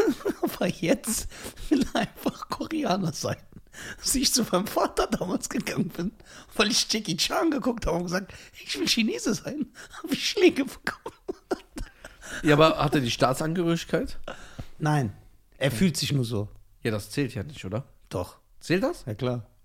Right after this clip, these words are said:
Speaker 2: Auch ohne Staatsbürgerschaft?
Speaker 1: Ja, weil was du dich fühlst <laughs> heutzutage, so wie du dich fühlst, ja,
Speaker 2: Ah, ja,
Speaker 1: das
Speaker 2: ich
Speaker 1: ist
Speaker 2: bin
Speaker 1: ja,
Speaker 2: da noch nicht ganz drin.
Speaker 1: guck mal, es ist ja
Speaker 2: Ah,
Speaker 1: so,
Speaker 2: hm.
Speaker 1: Fakten,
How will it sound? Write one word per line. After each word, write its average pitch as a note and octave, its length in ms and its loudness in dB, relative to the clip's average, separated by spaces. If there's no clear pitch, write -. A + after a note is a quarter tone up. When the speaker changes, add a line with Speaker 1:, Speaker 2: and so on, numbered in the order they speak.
Speaker 2:
Auch G3 160 6
ohne G#3+ 160 4
Staatsbürgerschaft? F#3 880 0
Speaker 1:
Ja, B2 360 0
weil A#2+ 260 0
was C3+ 180 2
du B2+ 100 -4
dich - 180 -6
fühlst - 640 4
<laughs> - 40 6
heutzutage, A#3+ 440 4
so - 160 0
wie - 60 0
du B3 100 4
dich F#3 220 4
fühlst, - 720 2
ja, A3 260 6
Speaker 2:
Ah, A#2 480 -6
ja, F#2+ 80 0
Speaker 1:
das G3+ 160 8
Speaker 2:
ich A3+ 60 2
Speaker 1:
ist - 80 2
Speaker 2:
bin A#3+ 80 10
Speaker 1:
ja, G3 40 8
Speaker 2:
da A#2 60 6
noch A#2 80 6
nicht G#2+ 160 2
ganz A2 200 -4
drin. G2 300 0
Speaker 1:
guck - 160 6
mal, C#3 120 4
es - 120 -2
ist C3 60 2
ja C#3+ 80 4
Speaker 2:
Ah, G2 80 4
Speaker 1:
so, F2+ 320 2
Speaker 2:
hm. G2+ 260 0
Speaker 1:
Fakten, A#2 640 2